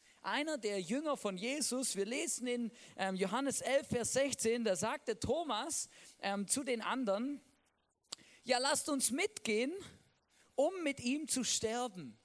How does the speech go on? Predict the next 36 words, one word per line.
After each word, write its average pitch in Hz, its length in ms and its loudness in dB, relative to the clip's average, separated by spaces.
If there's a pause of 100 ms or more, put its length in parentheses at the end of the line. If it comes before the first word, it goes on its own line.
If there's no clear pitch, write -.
(140)
sagte - 480 -8
Thomas. 139 480 -8 (1800)
Also 262 420 2
die 247 160 -4
Martha 294 420 0
war 262 140 0
da, 285 360 0
oder? 302 500 -2
Oder, 247 340 2
und, 240 160 0
und 240 180 -2
sagt 302 280 0
es 294 120 2
zu 269 120 2
Jesus. 269 480 0
Jesus 269 320 0
sagt: 247 180 -4
„Komm, 302 220 -2
wir 262 100 2
gehen.“ 294 320 0
Und 262 80 0
der 254 160 0
Thomas 339 400 2
sagt 226 260 -2
dann: 277 200 2 (160)
„Ja, 247 100 2
komm, 311 220 -4
lass 311 240 0
uns 254 220 -2
mitgehen 269 680 0 (220)
und 285 280 -2 (460)
die 254 100 0
beim 240 240 0
Sterben 233 560 0
begleiten“, 175 600 -4
oder? 175 280 -8